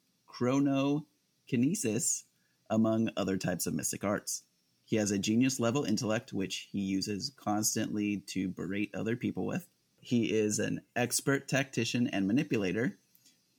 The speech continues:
master con artist and skilled detective,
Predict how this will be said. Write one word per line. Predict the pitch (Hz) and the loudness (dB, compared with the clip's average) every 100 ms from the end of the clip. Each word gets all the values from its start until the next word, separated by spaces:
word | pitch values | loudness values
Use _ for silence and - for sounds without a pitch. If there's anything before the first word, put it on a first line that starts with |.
| _ | _
master | 113 113 - 135 139 151 - - | 0 2 0 0 0 0 -4 -12
con | - 123 127 | -4 0 2
artist | 107 107 110 113 - - | 2 2 0 0 -4 -2
and | 98 92 | 0 2
skilled | - 117 113 | 2 2 2
detective, | 98 85 104 - 95 98 | 0 0 -2 -2 -4 -6